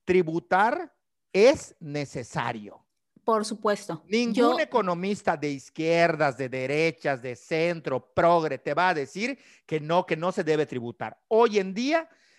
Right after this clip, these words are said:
Speaker 1: se entiende y se sabe que una economía de un país funciona con base muy fuerte en cómo y cuánto tributas, es decir, cuánto re-, recuperas del I S R o del fisco.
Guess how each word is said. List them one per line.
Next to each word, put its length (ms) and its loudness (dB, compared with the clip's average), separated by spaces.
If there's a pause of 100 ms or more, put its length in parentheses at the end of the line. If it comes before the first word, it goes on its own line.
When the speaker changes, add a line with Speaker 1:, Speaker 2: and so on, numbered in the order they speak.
(120)
Speaker 1:
se 260 -2
entiende 560 -2
y 60 2
se 160 -6
sabe 500 0
que 160 -4
una 180 -6
economía 600 -6
de 140 -6
un 200 -8
país 520 -6
funciona 1000 -6 (140)
con 360 -6
base 560 -4
muy 480 -6
fuerte 640 -4 (320)
en 320 -6
cómo 460 2
y 80 -6
cuánto 500 -2
tributas, 800 -8
es 80 -16
decir, 240 -10
cuánto 640 -2
re-, 120 -14
recuperas 1000 -2
del 240 -6
I 160 -6
S 240 -8
R 320 -6
o 100 -12
del 160 -14
fisco. 480 -18